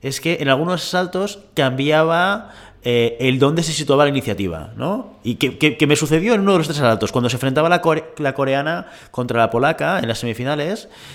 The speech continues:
eh, que al principio iban igualadas y en el momento en el cual, y la coreana era la que estaba más tirando en la zona de la pista de la polaca, hasta que se pone un punto, hasta que sacan la amarilla, sacan una doble amarilla por no combatividad,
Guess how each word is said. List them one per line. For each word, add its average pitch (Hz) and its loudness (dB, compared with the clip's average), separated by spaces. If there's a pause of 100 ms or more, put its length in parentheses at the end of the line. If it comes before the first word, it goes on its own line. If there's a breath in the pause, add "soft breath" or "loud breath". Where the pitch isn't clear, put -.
(120 loud breath)
eh, 110 -2
que 131 4
al 120 2
principio 120 0
iban 131 2
igualadas 160 0
y - -8
en 123 -6
el 117 -6
momento 123 -6
en 131 -6
el 127 -8
cual, 139 -2
y 131 -2
la 127 -2
coreana 123 -2
era 131 -4
la 131 -2
que 123 -8
estaba 131 -2
más 131 -4 (180 loud breath)
tirando 139 -6
en 135 -2
la 123 -2
zona 143 -4
de 131 0
la 117 0
pista 139 -8
de 104 -2
la 104 -2
polaca, 165 -6 (340 loud breath)
hasta 175 -2
que 180 -4
se 170 -2
pone 165 0
un 151 -4
punto, 147 -6
hasta 165 -2
que 131 -4
sacan 196 -2
la 196 -2
amarilla, 180 -4 (240 soft breath)
sacan 139 -4
una 131 -2
doble 196 2
amarilla 180 -2 (100)
por 120 -2
no 147 -6
combatividad, 156 -2